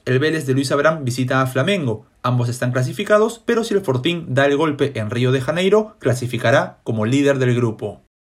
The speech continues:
Ahora sí dejamos la Libertadores para meternos en la selección, que ayer conoció una muy mala noticia. Edison Flores tiene para seis semanas de recuperación, según informó el D C United, y se perderá no solo las eliminatorias, sino la Copa América.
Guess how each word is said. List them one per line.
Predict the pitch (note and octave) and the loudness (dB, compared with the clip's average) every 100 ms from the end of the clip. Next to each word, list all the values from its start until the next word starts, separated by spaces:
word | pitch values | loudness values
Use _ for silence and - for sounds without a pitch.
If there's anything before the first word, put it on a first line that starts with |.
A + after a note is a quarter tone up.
| _ | _
Ahora | C#3 C#3+ D3 | 0 2 2
sí | C3 | 2
dejamos | G3+ - E3+ E3+ C#3+ | 2 2 -2 -2 0
la | |
Libertadores | C3 B2+ C3+ F#3+ F#3+ G3+ G#3 | 2 2 4 4 6 4 2
para | F3 | 0
meternos | F3 C3+ D3 E3+ E3 | 0 0 -2 -2 -4
en | C3+ | -4
la | - | -2
selección, | A#2 A#2+ - G3+ B2+ | -2 -2 2 0 0
que | - | -4
ayer | G#2+ A#2 | 0 0
conoció | B2+ B2+ A#2+ D3 D3+ | 2 0 2 0 0
una | D3 B2+ A#2 | -2 -2 0
muy | C#3 C#3 | 0 0
mala | C#3 C#3 | 0 2
noticia. | C3 B2+ A2+ - A2 - _ _ | 0 0 -4 -4 -8 -12 _ _
Edison | C3 C3 C3+ B2 | 0 0 0 0
Flores | D#3 D#3+ | 0 0
tiene | C3 C#3+ | 0 -4
para | C3+ A#2+ G#2+ | -2 -2 -2
seis | - E3 F#3 - | -2 -2 -2 -6
semanas | - B2 C3 C#3 | -6 0 0 2
de | B2+ | 0
recuperación, | B2+ B2+ B2 A#2+ - D3 - | 0 0 0 2 2 0 -2
según | B2 B2+ | 0 0
informó | C3+ B2+ B2+ C3+ | 0 0 0 0
el | B2 A2+ | -2 -2
D | C3 | -2
C | B2+ C3+ | 0 -2
United, | C#3+ F3+ G3+ G3 - - | 0 0 2 0 -2 -4
y | |
se | G#3 A#3 | -2 0
perderá | F3+ C#3+ D3+ D#3+ | 2 4 2 0
no | D3+ | -2
solo | C3 E3 | 0 2
las | D#3 C#3+ | 2 0
eliminatorias, | A#2 A2+ A#2 C3 D#3 F#3+ - | -2 0 0 0 2 2 0
sino | - A2+ A#2+ A#2 - | -6 0 0 0 -4
la | A2 G#2 | -6 0
Copa | C3+ B2+ B2+ B2 | 0 2 4 4
América. | B2 A2+ G#2 - F#2+ | 2 0 -2 -6 -8